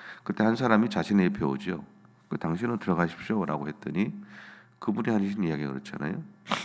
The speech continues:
"내가 들어가야 되는데 저들이 나를 원하지 않는다고. 겉으로는 화려하고 겉으로는 막 열정이 있고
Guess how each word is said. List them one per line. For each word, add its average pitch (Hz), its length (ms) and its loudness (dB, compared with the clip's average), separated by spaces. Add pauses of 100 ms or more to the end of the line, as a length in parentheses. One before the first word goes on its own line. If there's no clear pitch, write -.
(1200)
"내가 120 260 10
들어가야 92 400 6
되는데 71 520 -4
저들이 101 280 2
나를 76 260 -2
원하지 65 380 -4
않는다고. - 540 -12 (1600)
겉으로는 113 460 8
화려하고 98 580 6
겉으로는 101 500 2
막 101 180 0
열정이 90 440 2
있고 117 420 -4